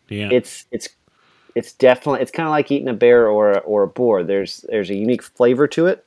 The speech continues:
Speaker 2: I've
Speaker 1: Mm-hmm.
Speaker 2: never tasted anything like it, but it's also got a lot of familiar flavors.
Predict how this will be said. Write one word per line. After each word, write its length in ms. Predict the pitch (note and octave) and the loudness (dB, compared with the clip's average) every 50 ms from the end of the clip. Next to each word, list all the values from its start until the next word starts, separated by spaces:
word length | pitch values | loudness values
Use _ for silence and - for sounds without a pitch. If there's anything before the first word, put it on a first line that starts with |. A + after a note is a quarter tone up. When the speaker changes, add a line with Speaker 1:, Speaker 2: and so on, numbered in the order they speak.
| _ _ - | _ _ -4
Speaker 2:
I've 220 | G2+ G#2 A2 G#2 | -2 -2 -2 -2
Speaker 1:
Mm-hmm. 120 | G2+ G#2+ | -4 -4
Speaker 2:
never 220 | A#2+ B2 A#2+ B2 A#2+ | -4 -4 -2 -4 -6
tasted 400 | - - B2 A#2+ - - G#2+ A2+ | -4 -4 -6 -6 -6 -10 -6 -4
anything 480 | A#2 A#2+ A#2 - - A#2+ A2+ G#2+ - _ _ - - _ _ _ _ _ _ _ _ _ _ _ _ - | -4 -4 -4 -4 -6 -6 -6 -6 -8 _ _ -18 -18 _ _ _ _ _ _ _ _ _ _ _ _ -18
like 300 | G2 G2 G#2 A#2 B2 - | -8 -2 -2 -2 0 2
it, 260 | - - - - _ _ | 0 0 -2 -4 _ _
but 120 | - G2 F#2+ | -8 -8 -8
it's 140 | F#2 - | -8 -4
also 280 | A2+ A2 A2 - - A#2 | -2 -2 -2 -2 -4 -4
got 100 | G#2 G#2+ | -2 -2
a 40 | G#2+ | 0
lot 140 | G#2+ G#2+ G#2 | 0 -2 -2
of 100 | G#2 - | -4 -8
familiar 280 | - A2 A2 A2 G#2+ G#2 | -10 -8 -6 -6 -6 -6
flavors. 500 | - A#2 G#2+ A2+ A#2 B2 B2+ C3 - - | -4 -4 -4 -2 -2 -2 -4 -4 -6 -12